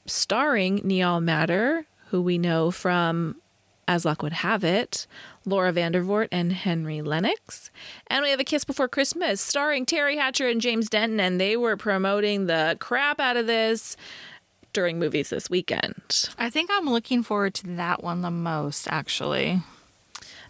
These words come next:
Speaker 1: Um, I, it's a, it's a split between A Nantucket Noel and A Kiss Before Christmas, but I am here for all three of those. And then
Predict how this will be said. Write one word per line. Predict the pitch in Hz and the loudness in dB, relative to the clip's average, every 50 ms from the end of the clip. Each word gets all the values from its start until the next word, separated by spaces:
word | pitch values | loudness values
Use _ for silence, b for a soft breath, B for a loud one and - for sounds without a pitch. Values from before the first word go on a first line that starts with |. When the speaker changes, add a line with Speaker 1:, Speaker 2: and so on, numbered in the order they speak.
| B | B
Speaker 1:
Um, | 208 180 175 175 - - _ | -4 -2 -2 -2 -2 -4 _
I, | - 180 180 190 202 208 214 220 220 220 220 226 - | 0 0 2 2 2 2 2 2 2 2 2 2 0
it's | 214 214 - - | 0 0 2 0
a, | 262 240 - - - - | 0 0 -2 -4 -2 0
it's | 233 226 - - | 0 0 0 0
a | 277 269 262 254 247 247 214 214 254 _ _ - | 0 2 2 2 2 0 0 -4 -8 _ _ -4
split | - - - - - 247 247 247 262 - - | -4 -2 -2 -2 -2 0 0 0 0 -2 -2
between | - 240 - - - 233 220 214 214 208 208 208 202 - | -2 -2 -2 -2 0 0 2 2 2 2 2 0 0 -2
A | - 185 | -2 0
Nantucket | 185 180 185 180 180 180 - 202 190 - 214 190 | 0 2 2 2 2 0 0 0 -2 -2 -2 0
Noel | 190 185 175 170 180 180 180 185 196 202 - - | 0 0 2 2 2 2 2 2 2 0 0 0
and | 208 190 180 180 180 180 | 2 2 4 2 2 0
A | - 196 | -2 -2
Kiss | - - 196 - | -2 0 -2 0
Before | - 214 202 - 208 196 | -2 -4 -2 -2 -2 -2
Christmas, | - - 214 214 - - 240 247 254 247 - - _ - | 0 0 -2 0 0 0 0 0 0 0 -2 -4 _ -4
but | 214 208 226 226 208 202 202 - - - - - - B B B B B B B B - | -2 0 2 2 4 2 2 0 0 0 -2 -2 -2 B B B B B B B B 0
I | 180 190 | 0 2
am | - - 202 196 190 | 2 2 2 2 4
here | 196 196 180 175 180 | 4 4 4 2 2
for | - 196 - - | 0 0 2 2
all | 196 196 180 180 | 2 2 2 0
three | - - - 208 180 180 196 | -4 -8 -4 0 2 2 2
of | 208 214 | 2 2
those. | 233 240 240 240 240 247 240 - - B B B B B B - | 2 2 2 2 2 2 0 0 -4 B B B B B B -2
And | 196 190 185 190 185 | 0 2 2 2 2
then | 190 208 208 208 208 208 208 208 208 214 214 | 2 2 4 4 4 4 4 4 2 2 0